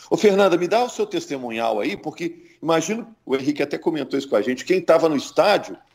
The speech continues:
não devia tá entendendo direito o que que tava acontecendo, né, Fernanda? Você que tava lá.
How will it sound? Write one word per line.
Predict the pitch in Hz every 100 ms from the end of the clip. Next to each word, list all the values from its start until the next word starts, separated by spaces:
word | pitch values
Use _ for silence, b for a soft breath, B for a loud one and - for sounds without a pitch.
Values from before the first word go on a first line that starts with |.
| _ _
não | 151 160
devia | 151 202
tá | 202
entendendo | 208 226 226 180 147 190 214
direito | 196 196 175 180
o |
que | 190
que |
tava | - 196
acontecendo, | 208 214 233 220 185 170
né, | 170
Fernanda? | 160 120 107 90
Você | 101 -
que | 147
tava | - 123 123
lá. | 95 71